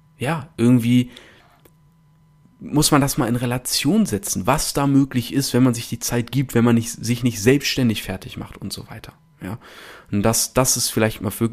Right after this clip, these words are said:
wirklich wichtig für dich zu verstehen. Und da gibt's auch ganz klare Prozesse, ganz klare Muster, ganz klare Routinen, die man anwenden kann. Nein, ich meine nicht diese ganzen komischen Routinen von wegen, trink erstmal morgens drei Liter Wasser, mach noch eine Stunde Yoga,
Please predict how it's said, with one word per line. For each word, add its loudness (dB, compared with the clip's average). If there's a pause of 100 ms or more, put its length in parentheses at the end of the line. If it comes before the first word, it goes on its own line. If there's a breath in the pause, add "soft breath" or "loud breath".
wirklich -2
wichtig -4
für -4
dich -4
zu -10
verstehen. -10 (440 loud breath)
Und -2
da 4
gibt's -2
auch -2
ganz 0
klare -4
Prozesse, -6 (180)
ganz -2
klare -2
Muster, -2 (320 loud breath)
ganz -2
klare -4
Routinen, -4
die -2
man 0
anwenden 0
kann. -2
Nein, 2 (360 loud breath)
ich -12
meine 2
nicht 0
diese -2
ganzen -2
komischen 0
Routinen -2
von -2
wegen, 0
trink -6
erstmal -6
morgens -2
drei -2
Liter -4
Wasser, 0 (380 loud breath)
mach -2
noch 0
eine -2
Stunde 0
Yoga, 4